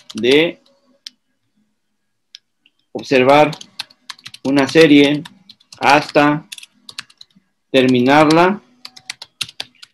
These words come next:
o por lo menos, o, o, o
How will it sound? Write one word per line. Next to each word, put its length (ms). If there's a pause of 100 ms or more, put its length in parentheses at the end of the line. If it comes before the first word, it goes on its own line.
(200)
o 100
por 220
lo 120
menos, 320
o, 300
o, 460
o 460